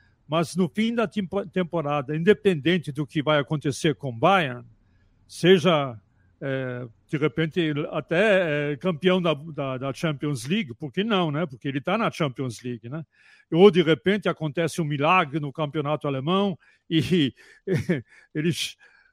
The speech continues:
é, consiga ultrapassar, inclusive, o Bayer Leverkusen, né? É difícil, é. Nunca na história da Bundesliga, nunca, jamais, em tempo nenhum, na vigésima quarta rodada, um time está oito pontos à frente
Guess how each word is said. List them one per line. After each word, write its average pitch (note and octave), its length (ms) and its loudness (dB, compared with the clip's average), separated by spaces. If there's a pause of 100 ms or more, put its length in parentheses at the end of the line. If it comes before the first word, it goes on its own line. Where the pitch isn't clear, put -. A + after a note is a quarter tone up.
(540)
é, C3 580 -6
consiga F3+ 460 2
ultrapassar, F3+ 840 2
inclusive, D#3 520 -2
o E3+ 160 0
Bayer D#3 240 0
Leverkusen, C#3 600 0
né? F3+ 80 2
É G3+ 40 2
difícil, E3 600 -2
é. G3 160 2
Nunca G3+ 580 2
na D#3 160 -2
história C#3 880 2 (480)
da D3 140 0
Bundesliga, D3+ 800 2
nunca, F3+ 560 0
jamais, D#3+ 720 -2
em E3 100 -4
tempo E3+ 380 -2
nenhum, E3 580 0 (760)
na D3+ 120 -4
vigésima F3 760 0
quarta F3+ 380 -2
rodada, C#3+ 540 -2
um D#3+ 100 -4
time F#3 300 0
está E3 380 -4
oito G#3 400 6
pontos D#3+ 520 -2
à D#3 100 0
frente C#3 640 -4